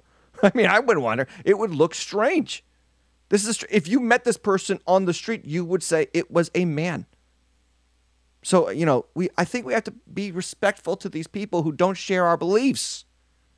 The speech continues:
Like, what, that's not, our job is not to force our beliefs on other people. And you say, "Well, that's forcing their beliefs on us."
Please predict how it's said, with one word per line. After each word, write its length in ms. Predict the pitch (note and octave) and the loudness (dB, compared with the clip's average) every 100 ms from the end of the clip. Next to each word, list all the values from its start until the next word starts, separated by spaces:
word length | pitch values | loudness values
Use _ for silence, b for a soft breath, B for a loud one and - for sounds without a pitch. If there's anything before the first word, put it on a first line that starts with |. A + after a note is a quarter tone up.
| _ _ _ _ - | _ _ _ _ -10
Like, 160 | F3+ | -2
what, 160 | G#3+ A3 | 0 2
that's 240 | A3 - | 0 0
not, 400 | F3+ G#3+ A#3 _ b b b | 0 0 0 _ b b b
our 160 | F#3 G#3 | 2 2
job 260 | F#3+ A3 A3 | 2 0 0
is 120 | E3+ | 0
not 160 | A3 | 0
to 80 | G#3+ | -2
force 420 | - A3 A#3 A3 | 0 4 4 4
our 120 | F3 F#3+ | 0 0
beliefs 500 | F#3 F3 A3 G3+ - | 0 0 0 -2 -2
on 160 | F#3 | -2
other 200 | F3 E3+ | -2 -4
people. 600 | - - B3 - - - _ _ _ _ _ _ _ - | -8 -6 -4 -2 -2 -4 _ _ _ _ _ _ _ -4
And 80 | |
you 80 | D#3 | 0
say, 120 | D3+ | 2
"Well, 120 | D#3+ D3+ | 2 4
that's 220 | E3 - | 2 0
forcing 400 | D#3+ D3+ D3 C3+ | 0 0 0 -2
their 160 | C#3+ | -2
beliefs 260 | B2 B2+ A#2+ | -2 -4 -4
on 140 | A#2 | 0
us." 340 | D#3 G#3+ - | 4 4 0